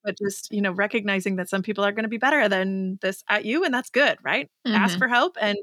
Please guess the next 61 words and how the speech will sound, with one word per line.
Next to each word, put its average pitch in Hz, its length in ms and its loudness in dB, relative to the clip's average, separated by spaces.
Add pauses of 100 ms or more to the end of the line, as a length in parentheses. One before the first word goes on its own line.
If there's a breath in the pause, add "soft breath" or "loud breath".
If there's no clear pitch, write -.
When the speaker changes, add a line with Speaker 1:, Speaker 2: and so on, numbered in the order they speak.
(160)
Speaker 1:
support 226 380 -2
them, 247 200 2
and 247 140 -4
they'll 190 80 0
support 208 340 -4
you. 262 220 -4 (580)
Speaker 2:
That's - 220 0
one 523 120 0
of 466 60 4
my 320 100 4
favorite 196 240 2
things 185 220 -2
about 180 180 -2
the - 80 -8
outdoor - 240 -6
community 180 500 -4
is 196 240 -4
I 202 160 -2
think 214 240 -4
in 277 260 2
general, - 540 -4
you 277 200 2
have 311 180 0
exceptions, 220 560 -6
but 233 120 2
I 262 80 2
think 320 180 0
in 330 120 2
general, 269 220 0
Speaker 1:
Sure. - 40 0
Speaker 2:
everybody's 277 380 -2
really, 226 380 0
really 247 240 2
willing 208 360 -2
to - 120 -8
help, 160 380 -10
right? 196 300 -2
Really 233 260 2
willing 269 220 2
Speaker 1:
Mm-hmm. 240 40 2
Speaker 2:
to 214 80 -4
share 185 220 0
advice, 262 480 0 (460 loud breath)
when 220 160 0
we 247 100 2
were 285 160 2
first 214 480 -2
starting 196 300 2
with 180 140 -6
the 180 60 -8
kids, - 320 -2
especially, 202 460 0
that 196 160 2
was 196 100 -4
new 196 140 -2
for 165 120 -4
us, - 120 -6
like, 147 120 -10
kid 220 240 -6
gear, 147 200 -6
right? 160 300 -2